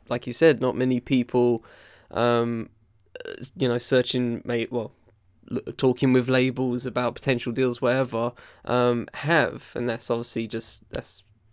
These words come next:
you know, that, that, that must have been, like, a, just of that, of saying, like, <laughs> "You're probably fine,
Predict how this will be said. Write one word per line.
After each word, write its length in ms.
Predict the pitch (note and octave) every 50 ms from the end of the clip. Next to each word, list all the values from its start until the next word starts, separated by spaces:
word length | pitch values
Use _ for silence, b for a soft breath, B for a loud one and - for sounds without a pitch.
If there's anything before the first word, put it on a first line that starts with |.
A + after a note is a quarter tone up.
| - -
you 60 | A#2
know, 160 | A2+ A2 A#2+
that, 280 | - - - F#2 - -
that, 220 | G#2 B2+ - -
that 120 | C#3 C#3+ C#3
must 360 | D3 D3+ D#3+ E3 - - -
have 220 | D#3 C3 A#2+ C3 C#3
been, 280 | C#3 C#3 C3+ C3 B2+
like, 180 | B2 A#2+ - -
a, 140 | B2 A#2 G#2+
just 320 | - A#2+ A#2+ - - - - _ - B2 -
of 180 | - A#2+ - -
that, 200 | A#2 G#2+ - - _ _ _ -
of 200 | A2+ - - - -
saying, 300 | - B2+ A#2 A#2 A2+ A2+
like, 200 | A2+ A2+ A2 - - - -
<laughs> 180 | - _ _
"You're 120 | - A2 -
probably 540 | - - - - - B2 - - - C#3+ B2
fine, 460 | - - - B2+ B2 B2 B2 A#2+